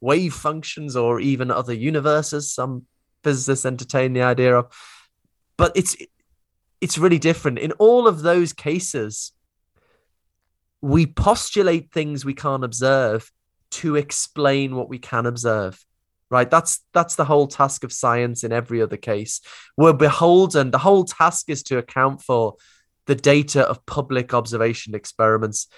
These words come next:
In the unique case of consciousness, the thing we are trying to explain is not publicly <laughs> observable.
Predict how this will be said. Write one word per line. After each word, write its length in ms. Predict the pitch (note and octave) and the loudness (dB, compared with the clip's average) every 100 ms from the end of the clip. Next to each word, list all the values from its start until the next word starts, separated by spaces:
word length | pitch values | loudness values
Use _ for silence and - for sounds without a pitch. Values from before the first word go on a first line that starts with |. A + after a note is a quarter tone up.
| - _ _ | -20 _ _
In 140 | F3 F3 | 2 4
the 100 | E3+ | 6
unique 460 | F3 F3 F#3+ G3+ | 6 4 4 0
case 260 | G3 F3+ E3 | 0 0 0
of 120 | C#3 | -6
consciousness, 640 | - E3+ F#3 F#3+ D3+ C3 - | -4 -4 -2 -6 -4 -8 -8
the 260 | B2 G3 | -2 0
thing 520 | - - F#3+ G#3+ G#3+ | -2 2 4 4 0
we 140 | F3 E3 | 2 4
are 160 | D#3 | 4
trying 500 | D#3 - D#3+ D#3+ E3 | 2 -4 -2 -2 -6
to 160 | C#3 C#3 | -8 -8
explain 1000 | C#3 - - - C3+ C#3 E3 D#3+ A2 G2+ _ _ _ _ _ _ _ - | -4 -4 -4 0 0 0 -2 -6 -8 -12 _ _ _ _ _ _ _ -6
is 160 | C#3 C3 | -4 2
not 240 | C#3 - | 2 2
publicly 460 | D3 C#3 C#3 - C3 | -2 -2 -4 -4 -4
<laughs> 20 | |
observable. 720 | - C3+ C3+ C#3+ C#3 G#2+ | 0 4 6 4 0 -4